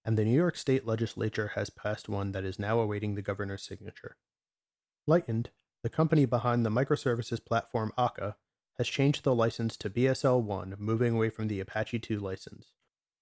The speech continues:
The thirteen-year-old product will remain free for testing and other non-production uses, but require a commercial license for use in production.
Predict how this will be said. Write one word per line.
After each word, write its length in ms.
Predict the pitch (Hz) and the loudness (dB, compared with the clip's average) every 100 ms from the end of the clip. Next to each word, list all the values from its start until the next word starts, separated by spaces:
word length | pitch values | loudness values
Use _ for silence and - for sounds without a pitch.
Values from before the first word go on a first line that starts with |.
| _ - | _ -4
The 80 | |
thirteen-year-old 680 | - 175 - 170 147 139 123 | 2 2 4 6 6 4 2
product 400 | 120 107 107 - | 0 0 -2 -2
will 80 | 107 | -2
remain 380 | 117 113 123 117 | 0 2 2 2
free 240 | - 160 | 2 2
for 160 | - 147 | 2 0
testing 400 | 120 - 113 113 | -2 -2 -2 -2
and 100 | 113 | -2
other 240 | 107 123 123 | 0 2 4
non-production 680 | 110 113 120 107 - 113 | 2 0 0 -2 0 -2
uses, 460 | 101 98 - - - _ _ _ | -2 -4 -8 -14 -16 _ _ _
but 100 | - | -4
require 400 | 123 - 139 139 | -2 2 4 4
a 60 | 131 | 2
commercial 400 | 131 156 - 104 | 2 2 2 0
license 380 | 98 - 104 - | -2 -4 -6 -4
for 100 | 107 | -2
use 220 | 107 - | -2 -2
in 80 | 110 | -4
production. 500 | 113 98 - 92 | -4 -4 -8 -14